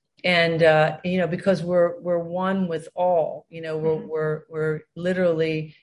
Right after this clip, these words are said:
Speaker 1: you know, the no thing, the all possibilities. And, and so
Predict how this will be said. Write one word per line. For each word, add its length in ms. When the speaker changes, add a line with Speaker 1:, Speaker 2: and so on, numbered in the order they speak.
Speaker 1:
you 100
know, 120
the 120
no 240
thing, 240
the 80
all 140
possibilities. 840
And, 160
and 160
so 540